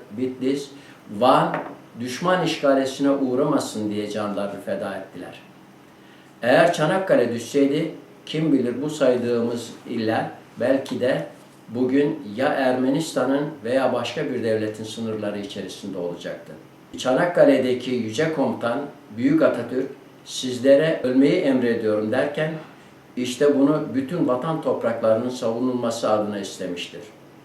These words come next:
Dün Çanakkale'de can veren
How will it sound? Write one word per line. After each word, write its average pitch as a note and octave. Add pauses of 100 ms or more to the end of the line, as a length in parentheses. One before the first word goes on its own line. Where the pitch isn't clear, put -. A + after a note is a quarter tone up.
(580)
Dün G#3 (580)
Çanakkale'de C3+
can C#3
veren B2